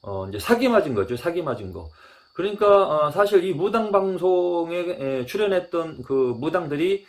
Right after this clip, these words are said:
그래서, 어, 뭐, 우연자연히, 에, 뭐, 본의 아니게 또는, 또는 자기가, 어, 의도를 했던지,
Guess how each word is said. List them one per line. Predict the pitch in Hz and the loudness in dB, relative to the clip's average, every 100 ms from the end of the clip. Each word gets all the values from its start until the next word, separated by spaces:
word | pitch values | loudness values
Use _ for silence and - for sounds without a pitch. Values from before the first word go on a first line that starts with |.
| _ - | _ -4
그래서, | 143 190 185 190 196 - | 2 4 6 4 4 -2
어, | 120 120 113 107 101 - _ _ | -4 -4 -2 -4 -6 -12 _ _
뭐, | 113 107 | -6 -2
우연자연히, | 107 180 202 160 120 139 156 113 82 80 _ _ _ - | 4 6 6 4 0 0 0 -4 -8 -14 _ _ _ -20
에, | 104 98 92 - - | -14 -12 -12 -16 -10
뭐, | 110 107 | -10 -6
본의 | 127 165 180 208 196 | 0 2 4 2 0
아니게 | 107 127 113 113 196 - _ | -2 -4 -2 -4 -6 -10 _
또는, | - 160 170 196 190 _ - | -10 -8 -8 -10 -14 _ 0
또는 | 196 202 | 2 0
자기가, | - 135 139 165 226 - _ _ - | -2 -4 0 0 -2 -4 _ _ -14
어, | 107 98 | -8 -2
의도를 | 139 214 208 160 135 | 0 2 4 4 2
했던지, | 196 196 151 113 92 | 0 0 0 -6 -10